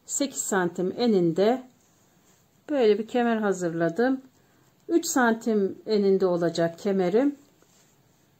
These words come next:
Telasını yapıştırdım. Bir santimden içeri kıvırdım. Bu taraf eteğin iç tarafına gelecek. Ondan sonra da kemerini takacağım.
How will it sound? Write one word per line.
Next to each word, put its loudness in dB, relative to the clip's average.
Telasını 0
yapıştırdım. -2
Bir 0
santimden -2
içeri 0
kıvırdım. 0
Bu -4
taraf 0
eteğin 0
iç -4
tarafına 0
gelecek. -2
Ondan 0
sonra -6
da -4
kemerini -2
takacağım. -4